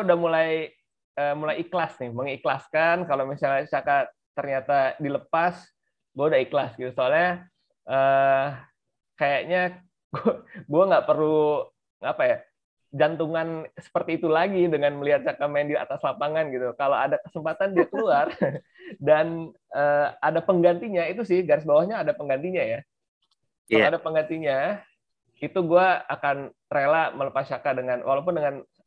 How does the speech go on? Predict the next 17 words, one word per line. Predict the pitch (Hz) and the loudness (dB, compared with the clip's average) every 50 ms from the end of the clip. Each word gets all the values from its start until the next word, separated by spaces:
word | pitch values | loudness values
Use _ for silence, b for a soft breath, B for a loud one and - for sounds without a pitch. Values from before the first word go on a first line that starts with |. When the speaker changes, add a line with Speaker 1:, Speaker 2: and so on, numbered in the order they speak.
| _ _ | _ _
Speaker 1:
agak | - 262 220 - | -6 -4 -4 -4
berat | 135 - 131 - | -2 -2 -2 -2
hati | 143 139 - 143 127 | -2 -4 -4 -6 -6
ya. | 117 117 117 - | -6 -6 -8 -6
Soalnya | - 131 131 160 190 196 - - - _ _ _ _ _ _ _ | -4 -4 -2 0 0 0 -2 -4 -10 _ _ _ _ _ _ _
kalau | _ 208 208 202 202 | _ 0 2 2 2
dia | 214 220 220 | 2 0 0
mainnya | 214 214 208 208 208 214 214 | 0 0 0 0 -2 -2 0
bagus | 190 175 156 156 151 170 196 - - | 4 4 4 4 4 -2 -6 -8 -8
itu, | 170 175 175 240 240 - - - _ _ | -10 -6 -4 -4 -4 -4 -6 -10 _ _
wah, | - 160 156 160 - | -4 -4 -2 -2 -4
Arsenal | - - - - 170 156 175 196 214 208 | -4 -6 -6 -6 -8 -6 -4 0 0 2
langsung | 175 156 151 143 - 160 147 143 143 - - _ _ _ _ | 2 0 -2 -4 -6 -6 -6 -6 -8 -10 -14 _ _ _ _
bagus | 135 127 123 131 135 120 | -2 -2 -2 -2 -4 -4
banget | - 127 123 127 127 | -4 -2 -2 -2 -6
sih | - 143 | -8 -10
mainnya. | 135 127 120 120 117 120 120 - | -8 -6 -6 -6 -6 -10 -12 -14